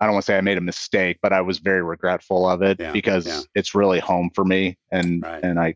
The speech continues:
Speaker 1: I can't say enough good things about it.
Speaker 2: So did Aaron contact you when you came back, or did you reach out to them?
Speaker 1: Andreas, um,
Speaker 2: Andreas,
Speaker 1: yeah,
Speaker 2: right.
Speaker 1: so, yeah, um, our,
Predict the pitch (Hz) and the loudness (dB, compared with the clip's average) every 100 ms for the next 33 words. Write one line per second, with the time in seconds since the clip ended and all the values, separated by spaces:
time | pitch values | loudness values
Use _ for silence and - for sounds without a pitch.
0 | - 90 104 - 87 85 80 87 - 82 | -4 -2 -4 0 0 0 -4 -8 -6 -8
1 | 73 76 156 147 143 143 - - 110 104 | -8 -10 -6 -6 -6 -12 -16 -2 0 0
2 | 98 113 113 117 113 110 - 110 104 113 | 0 2 4 4 2 0 0 0 2 0
3 | 107 - 107 107 110 101 98 98 110 101 | 0 -2 0 2 4 4 2 2 2 4
4 | 104 143 - - 92 87 85 90 90 85 | 4 2 -4 -8 -6 -6 -4 -2 -2 -2
5 | 90 87 - 87 87 73 - _ _ _ | 0 -2 -2 -4 -2 -4 -10 _ _ _
6 | 131 123 117 117 123 - 127 120 110 110 | 0 2 2 2 0 2 2 4 4 0
7 | - 104 98 90 80 143 127 - 143 135 | -2 -2 0 2 4 2 2 2 2 4
8 | 127 127 _ _ 143 147 123 123 - 135 | 0 -4 _ _ 2 4 2 -2 -2 2
9 | 127 123 117 117 117 _ _ _ - _ | 4 4 4 0 -2 _ _ _ -20 _
10 | _ _ _ - 139 151 151 151 151 147 | _ _ _ 2 4 6 4 2 0 -2